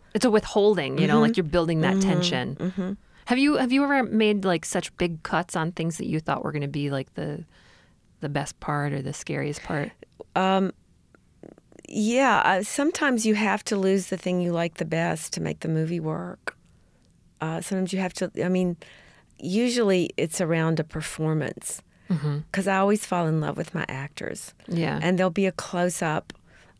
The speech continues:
Speaker 2: of, of, of an actress that I'm just, "Oh, she's so beautiful. Look at her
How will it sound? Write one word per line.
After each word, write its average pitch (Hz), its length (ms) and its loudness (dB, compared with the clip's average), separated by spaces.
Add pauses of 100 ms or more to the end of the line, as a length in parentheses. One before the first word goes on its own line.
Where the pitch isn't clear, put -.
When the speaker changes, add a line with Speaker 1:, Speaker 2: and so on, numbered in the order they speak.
(120)
Speaker 2:
of, 165 260 -4 (160)
of, 165 260 -4 (120)
of 165 120 -2
an 160 120 -2
actress 165 560 -4
that 165 120 -8
I'm 170 160 -2
just, 160 360 -6
"Oh, - 160 -12
she's - 220 -8
so - 300 -10
beautiful. - 640 -10
Look 214 160 -8
at 214 80 -6
her 196 140 -8